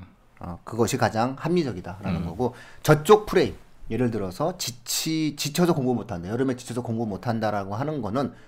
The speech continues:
Speaker 1: 아, 프로답지 못한 태도다.
Speaker 2: <laughs>
Speaker 1: 그렇잖아요. 우리가 원래 그 동계 훈련을 열심히 해야 이 여름에 부상도 없이 이루어져요. 그래서, 아, 이월 달에 굉장히 열심히 공부해야 된다.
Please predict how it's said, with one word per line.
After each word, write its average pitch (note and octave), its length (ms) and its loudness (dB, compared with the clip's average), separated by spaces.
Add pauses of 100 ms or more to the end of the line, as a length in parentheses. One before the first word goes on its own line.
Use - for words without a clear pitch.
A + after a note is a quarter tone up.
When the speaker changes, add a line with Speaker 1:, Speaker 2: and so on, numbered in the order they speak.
(240)
Speaker 1:
아, F#2 240 -6
프로답지 D3+ 420 4
못한 G2+ 280 -4
태도다. C#3 400 -6
Speaker 2:
<laughs> G#3 960 4 (240)
Speaker 1:
그렇잖아요. A3+ 400 12
우리가 G3+ 220 8
원래 F#3+ 260 10
그 F3 140 6
동계 A#3+ 280 10
훈련을 G3+ 400 8
열심히 G3+ 440 2
해야 C3+ 1000 4
이 B2 180 -2
여름에 D#3 280 8
부상도 C#3 440 0
없이 A#2+ 220 -4
이루어져요. G#2+ 520 -2
그래서, F#2+ 420 -4 (500)
아, F#2+ 200 -4
이월 A#2+ 420 2
달에 A#2 400 0
굉장히 B2 460 6
열심히 A2 300 -2
공부해야 F#2+ 300 -8
된다. F2+ 320 -12